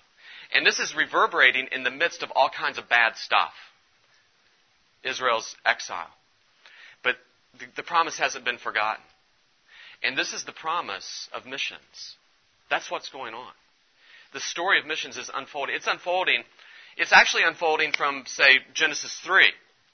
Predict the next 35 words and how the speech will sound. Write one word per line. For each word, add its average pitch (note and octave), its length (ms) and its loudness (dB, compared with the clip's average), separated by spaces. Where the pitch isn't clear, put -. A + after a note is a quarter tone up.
And D3 80 6
it C#3+ 60 0
starts G3 320 4
unfolding D#3+ 400 2
again E3 240 6
in D3+ 80 2
Genesis C#3+ 400 -2
ten. F#3+ 240 0
We C3 120 4
have C3+ 120 4
this - 160 -8
thing D3 140 -2
called D3 180 -4
the B2 60 2
Table E3 500 0
of C3 100 -2
Nations. - 800 0
And A#2+ 120 0
then D#3 200 4
in, C3+ 180 -4
in B2 140 -8
Genesis B2+ 400 -6
eleven, A#2 420 2
something A#2 380 -10
weird A#2 200 0
happens. F2 640 -10
They A2+ 80 2
build A#2+ 220 -2
a A2 40 -6
tower. G2+ 460 -4
Everybody's A#2+ 320 2
speaking A#2+ 260 -6
the G#2+ 80 -8
same G#2+ 240 -8
language. F#2 560 -10